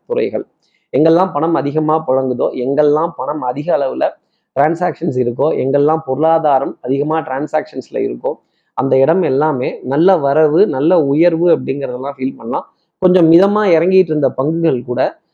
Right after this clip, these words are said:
செவ்வாய்க்கிழமை பௌர்ணமிக்கு அப்புறமேல் ரொம்ப ஸ்பீடா கிடுகிடுன்னு உயரக்கூடிய அளவுக்கு ஒரு முன்னேற்றம் அப்படிங்கிறத காண முடியும். ஒரு ஷார்ட் டேர்ம் ப்ராஃபிட் அப்படிங்கிறத நிச்சயமா,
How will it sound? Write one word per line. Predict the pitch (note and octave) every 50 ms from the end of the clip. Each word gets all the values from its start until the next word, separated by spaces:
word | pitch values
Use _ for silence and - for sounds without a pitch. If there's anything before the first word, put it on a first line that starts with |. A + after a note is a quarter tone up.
| _ _
செவ்வாய்க்கிழமை | - F3 F3 G3+ G#3+ G#3+ F#3+ F#3+ F3 E3 D3+ B2
பௌர்ணமிக்கு | - E3 F3+ G3 G#3+ G#3 G3+ F#3 D#3 D3+
அப்புறமேல் | C#3+ B2+ D#3 D#3+ D#3 D#3+ E3 D#3
ரொம்ப | C#3 C#3 C#3+ E3+ F3+ G#3 G3+
ஸ்பீடா | - - _ - F#3+ F#3 F#3+ G3+ F#3+ G#3+ G#3 F3+
கிடுகிடுன்னு | D#3 D#3+ F3 E3+ F3 F3 F#3 F#3+ F3+ D#3+ C3+ B2 A#2
உயரக்கூடிய | A#2+ B2+ C#3+ D#3 E3+ F3 D#3 D#3 C#3+ C#3 C3 B2 A#2+ A#2+ A#2+ A#2 A#2+ B2 C3
அளவுக்கு | C3 C3 C3+ C#3 C3+ C3 B2 - E3+ G#3 D4 - _ _ _ _ _ _ _ _
ஒரு | - D#3 D3 D3
முன்னேற்றம் | D3 D#3 E3+ F#3 F#3 F3 D3+ F#3+ F3+ F3+ E3+
அப்படிங்கிறத | D3 C3 C3+ D3 D#3 D3 C#3+ C3+ C3 B2
காண | - A#2+ C#3 D3
முடியும். | C3+ C3 D#3 F#3 E3+
ஒரு | D3 C3+
ஷார்ட் | C3 - - F3+ F#3+ F#3+ F#3+ -
டேர்ம் | - G3 F#3+ F3+ E3
ப்ராஃபிட் | D#3+ D3+ D#3 D#3 D#3 F3 E3 D#3 C#3
அப்படிங்கிறத | B2 B2 B2 C#3 C#3 C#3 C3 B2 D3 F3
நிச்சயமா, | D#3+ C3+ - - E3 D#3 E3 F3 G3